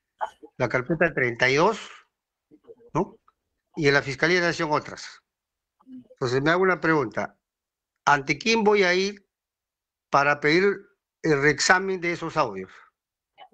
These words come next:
O sea, estoy indefenso. Eso no ha dicho nada la señorita fiscal. Ahora, la improcedencia que declaró el Juzgado Supremo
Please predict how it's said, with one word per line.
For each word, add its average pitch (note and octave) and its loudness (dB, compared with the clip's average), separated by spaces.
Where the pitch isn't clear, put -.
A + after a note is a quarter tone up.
O - -20
sea, G#2 -8
estoy F3+ 2
indefenso. G3 0
Eso E3+ 2
no F3 2
ha E3 2
dicho D#3+ 0
nada D#3 2
la B2+ -2
señorita C3+ -6
fiscal. D#3 -4
Ahora, E3 2
la D#3+ 2
improcedencia F#3 0
que F3 0
declaró D3+ 2
el G3+ 2
Juzgado E3 0
Supremo E3 -2